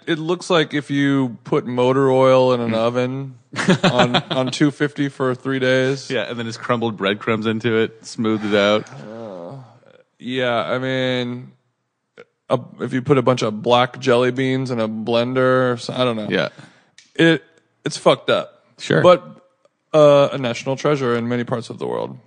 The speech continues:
Speaker 2: And I like it.
Speaker 1: And you like it. So, and I don't, and I like it, I guess, but I never, I've never crave it. And I'll be like, "I'll try it, and it's fine." Like, and most people will just make toast,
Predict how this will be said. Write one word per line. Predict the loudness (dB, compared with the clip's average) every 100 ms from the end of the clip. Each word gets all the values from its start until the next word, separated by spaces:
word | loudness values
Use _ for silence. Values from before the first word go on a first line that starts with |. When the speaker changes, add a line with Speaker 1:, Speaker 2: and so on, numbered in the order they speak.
| _ 0
Speaker 2:
And | 2
I | 4
like | 2 -2
it. | -8 -12 -10
Speaker 1:
And | -6 -2
you | 0
like | 0 -4
it. | -14 -16 _ _ _ _ _
So, | -4 2 4 4 4 2 0 -4
and | -4 -2
I | 0
don't, | -2 -4 -6
and | -4 -2
I | 0
like | 2 0 0
it, | 0
I | 0
guess, | 0 2 2 0
but | -2 2
I | 2
never, | 2 0 2 2 2 0 -2
I've | -2
never | 0 -4 -2 -2
crave | -4 -2 -2 -2 -4
it. | -8 -10 -10
And | -8 -6 -6
I'll | -2 -2 -2
be | -2
like, | -2 -2
"I'll | -4 -8
try | -4 0 2 2
it, | 0 -2
and | -4
it's | -4
fine." | -2 0 0
Like, | -2 -6 -14 _ -6
and | 2
most | 2 2
people | 2 2
will |
just | 2 -2 -6 -20 _
make | -6 -6 -4
toast, | 2 4 4 0